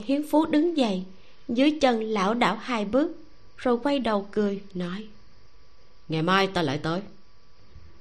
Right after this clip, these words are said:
Speaker 1: "Sao nàng có thể để cho hắn đi chứ?" Lâu Tự Ngọc hừ nhẹ, đập một phát lên cái bàn vuông. Cánh cửa khách điếm vốn đang mở bỗng khép lại.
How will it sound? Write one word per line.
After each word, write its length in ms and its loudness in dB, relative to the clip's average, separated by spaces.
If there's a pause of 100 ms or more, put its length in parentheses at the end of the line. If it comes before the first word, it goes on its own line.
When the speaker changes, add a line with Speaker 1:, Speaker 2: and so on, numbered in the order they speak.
(720)
Speaker 1:
"Sao 320 0
nàng 260 2
có 100 4
thể 160 4
để 220 4
cho 140 2
hắn 300 0
đi 140 6
chứ?" 280 4 (760)
Lâu 300 4
Tự 120 4
Ngọc 320 0
hừ 200 6
nhẹ, 360 2 (480)
đập 200 2
một 240 6
phát 200 0
lên 120 6
cái 140 4
bàn 240 2 (100)
vuông. 280 4 (580)
Cánh 140 2
cửa 140 6
khách 280 -4
điếm 200 6 (160)
vốn 260 6
đang 260 2
mở 360 2
bỗng 200 0
khép 280 -4
lại. 220 2